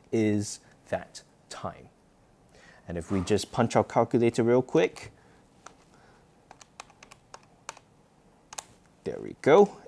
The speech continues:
eight zeros. You'll be left with quite a few zeros over here. One, two, three, four, five zeros. So you move the decimal point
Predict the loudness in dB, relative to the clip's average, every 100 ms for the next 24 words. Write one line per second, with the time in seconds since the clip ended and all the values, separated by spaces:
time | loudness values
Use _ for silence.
0 | _ -10 -8 -6 -2 2 2 2 -2 -14
1 | -20 _ -4 -2 0 2 4 4 2 2
2 | 2 -2 -16 -20 _ -18 -4 2 2 0
3 | -8 -10 _ -6 -2 0 0 -2 -2 0
4 | -2 -4 -8 -10 0 2 2 -2 _ -20
5 | -20 -20 -20 -20 _ -20 _ _ _ _
6 | _ _ -20 _ _ _ _ _ _ _
7 | _ _ _ _ _ _ _ -20 _ _
8 | _ -20 _ _ _ _ _ _ _ -8
9 | 0 2 2 -2 -4 0 2 2 -2 -6
10 | 0 0 0 -4 -6 -4 -4 -8 -4 0
11 | 0 -4 -12 -12 -12 -14 -16 -16 -12 -8
12 | -6 -6 -4 -2 -2 -2 -2 0 -2 -2
13 | -6 -6 -6 -8 -8 -6 -10